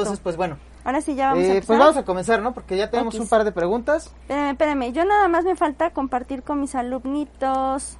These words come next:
Speaker 2: del
Speaker 1: Ok,
Speaker 2: taller
Speaker 1: ok.
Speaker 2: de tarot. Teníamos
Speaker 1: Ok.
Speaker 2: un taller de tarot hace mucho tiempo en presencial, pero ahorita ya todo ya saben que es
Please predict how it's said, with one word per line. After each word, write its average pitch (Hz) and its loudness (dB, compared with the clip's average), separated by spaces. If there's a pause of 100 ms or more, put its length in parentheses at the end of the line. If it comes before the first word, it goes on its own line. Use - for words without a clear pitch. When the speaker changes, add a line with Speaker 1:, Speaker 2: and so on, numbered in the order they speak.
(640)
Speaker 2:
del 277 -2
Speaker 1:
Ok, - 2
Speaker 2:
taller 262 4
Speaker 1:
ok. 262 -2
Speaker 2:
de 269 0
tarot. 262 0 (760)
Teníamos 277 0
Speaker 1:
Ok. 330 -2
Speaker 2:
un 302 -2
taller 277 -2
de 277 -6
tarot 262 -2
hace 269 -6
mucho 262 -6
tiempo 262 -8
en 233 -6
presencial, 262 -4 (720)
pero 254 0
ahorita 247 -2
ya 247 -2
todo 233 -8
ya 226 -6
saben 226 -8
que 214 -10
es - -14